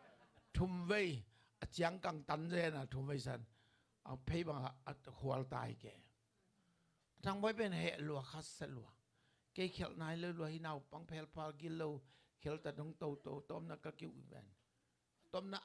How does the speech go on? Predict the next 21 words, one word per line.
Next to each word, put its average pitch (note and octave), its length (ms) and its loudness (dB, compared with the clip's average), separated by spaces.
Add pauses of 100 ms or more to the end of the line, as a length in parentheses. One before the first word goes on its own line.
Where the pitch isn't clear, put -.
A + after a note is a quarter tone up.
nuôi A3 220 0
mò G#3 200 4
cái A3 140 0
chả G#3+ 80 0
là G3+ 160 0
thục - 220 -12
thầy D#3+ 140 -2
lắm D#3+ 220 -2
lo, F#3+ 120 -4
chả F#3 160 -4
agar F3+ 320 0
bà E3 100 0
nà D3 160 0 (400)
lấy F#3 460 4
tua G3 260 4
nhìn C#3+ 140 -4
hệ C#3+ 200 2
lùa C#3+ 120 -2
anh D3+ 140 -2
bằng C3+ 100 -4
chị. A#2 160 -10